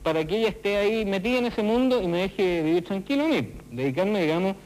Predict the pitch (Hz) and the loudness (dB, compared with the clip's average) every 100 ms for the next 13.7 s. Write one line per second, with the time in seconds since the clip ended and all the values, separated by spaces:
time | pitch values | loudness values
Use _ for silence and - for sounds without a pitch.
0 | - - 135 147 151 - 139 139 151 151 | -18 -4 0 0 0 -2 0 0 -2 -2
1 | 190 190 185 - - - 113 110 117 123 | -2 -2 -6 -16 -20 -8 -4 -2 0 0
2 | 123 131 135 139 151 156 143 135 131 139 | 0 0 2 2 2 0 0 -2 -2 0
3 | 156 160 151 185 180 170 165 185 190 - | 0 -2 -4 -2 0 0 0 -2 -4 -8
4 | - - 123 127 139 143 147 127 143 151 | -18 -6 -4 -2 0 0 2 0 0 -2
5 | 165 185 143 135 135 143 165 143 160 175 | 0 0 0 0 0 -2 -2 -4 -2 -2
6 | 127 160 - - - - - - 147 143 | 0 -4 -6 -16 -20 -20 -20 -6 -2 0
7 | 147 139 - - - - 180 165 151 185 | 0 -2 -4 -18 -14 -8 -2 -2 0 -2
8 | 147 131 147 233 123 101 - 175 208 160 | -2 -4 -2 -4 -4 -8 -2 0 0 0
9 | - 196 185 160 143 135 214 147 101 92 | 0 0 0 -2 -2 -2 -2 -2 -6 -10
10 | - - - - - - - - - 196 | -20 -20 -20 -20 -20 -20 -20 -10 -2 -2
11 | - 254 240 - 262 254 233 - - - | 0 -4 -4 -6 -8 -8 -10 -14 -20 -20
12 | - - - 190 185 208 285 202 190 294 | -20 -10 -4 -2 -2 -2 0 0 -2 -2
13 | 220 170 196 277 254 220 | 0 0 -2 -2 -2 -2